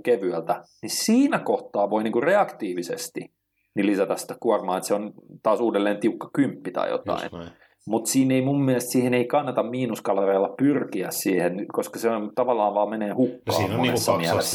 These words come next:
Speaker 2: asiaa, joo, että se heikentää sitä
Speaker 1: Mm.
Speaker 2: palautumista muutenkin heikossa palautumisympäristössä,
Speaker 1: Mm.
Speaker 2: ja toiseksi se on tavallaan vähän sit pois siitä tulevan kehityskauden,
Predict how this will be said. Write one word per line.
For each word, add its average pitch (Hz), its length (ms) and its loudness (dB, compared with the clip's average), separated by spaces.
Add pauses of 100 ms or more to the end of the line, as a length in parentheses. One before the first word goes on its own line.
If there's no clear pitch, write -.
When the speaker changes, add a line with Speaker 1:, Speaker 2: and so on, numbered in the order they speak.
Speaker 2:
asiaa, 92 40 0
joo, 92 220 -2
että 87 120 -6
se 95 100 -6
heikentää 117 420 -2
sitä 98 140 0
Speaker 1:
Mm. 90 80 0
Speaker 2:
palautumista 98 600 -2
muutenkin 92 380 -6
heikossa 87 460 -6
palautumisympäristössä, 95 1300 -4
Speaker 1:
Mm. 101 40 -2
Speaker 2:
ja 95 60 -4
toiseksi 107 460 -4 (380)
se - 140 -6
on 110 100 -2
tavallaan 127 440 0
vähän 120 240 -2
sit 101 300 -6
pois 110 340 0
siitä 87 220 -6
tulevan 90 500 -2
kehityskauden, 85 840 -8